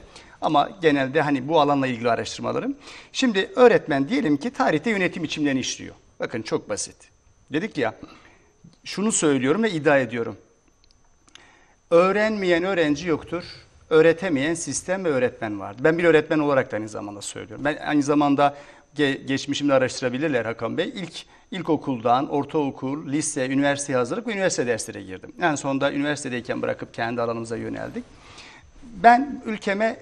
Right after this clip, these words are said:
şunu kazandırmak istiyorum. Çünkü ben ezberle-, mesela diyelim ki sözlü notundan düşük almamak için o anki kaygıdan dolayı bir tane eksik söylediğim için, "Hayır hocam ben işte hani sö-, teşekkür almak için,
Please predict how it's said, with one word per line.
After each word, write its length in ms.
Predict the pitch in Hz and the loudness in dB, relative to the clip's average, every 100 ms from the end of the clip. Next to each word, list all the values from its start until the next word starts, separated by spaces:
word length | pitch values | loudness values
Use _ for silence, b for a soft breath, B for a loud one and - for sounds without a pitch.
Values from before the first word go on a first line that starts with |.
| 165 | -12
şunu 300 | - 202 226 | -8 -4 -2
kazandırmak 600 | 180 131 127 117 113 104 | -2 0 -2 -2 -6 -10
istiyorum. 400 | - 101 101 107 | -14 -14 -14 -14
Çünkü 220 | - 165 | -10 -2
ben 200 | 175 175 170 | 2 2 2
ezberle-, 460 | 147 143 156 151 156 | 0 4 4 4 0
mesela 300 | 165 160 147 | -2 -2 0
diyelim 200 | 151 151 | 2 0
ki 240 | 156 151 b b b | 0 -4 b b b
sözlü 380 | - 147 139 160 | -2 0 2 2
notundan 400 | 147 147 151 147 | 0 0 0 0
düşük 240 | 135 147 | -4 0
almamak 380 | 170 170 131 117 | 0 2 -2 -2
için 280 | - 196 254 b b - | -8 -10 -10 b b 0
o 100 | 160 | 2
anki 220 | 151 160 | 2 -4
kaygıdan 540 | - 147 143 156 160 151 | -2 0 0 0 0 0
dolayı 240 | 139 135 | 0 -2
bir 100 | 180 | -2
tane 180 | 165 143 | -2 -2
eksik 380 | - 143 - 160 | -2 -4 -4 -6
söylediğim 460 | 135 120 113 113 | -6 -6 -6 -6
için, 180 | 113 165 | -8 -2
"Hayır 140 | 185 | -2
hocam 320 | 185 185 170 147 | -2 -2 0 2
ben 260 | 170 165 - - | 2 2 -10 -16
işte 180 | - - | -8 0
hani 140 | 151 | 0
sö-, 320 | 135 - 156 143 - | 0 -2 -2 -2 -8
teşekkür 400 | 147 143 143 170 | -6 -4 -4 -2
almak 300 | 139 127 123 | -2 -2 -6
için, 240 | - 208 | -8 -8